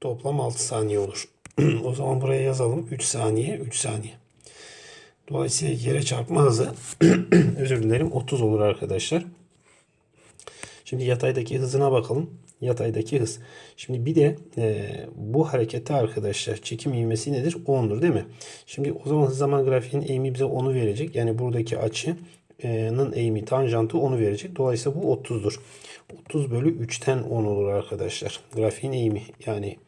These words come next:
tanjant alfa eşittir burada G'dir. Otuz bölü on,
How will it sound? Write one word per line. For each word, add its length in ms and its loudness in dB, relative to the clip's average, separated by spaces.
tanjant 520 0
alfa 440 2
eşittir 380 -6
burada 260 0
G'dir. 520 0
Otuz 320 -6
bölü 160 2
on, 280 2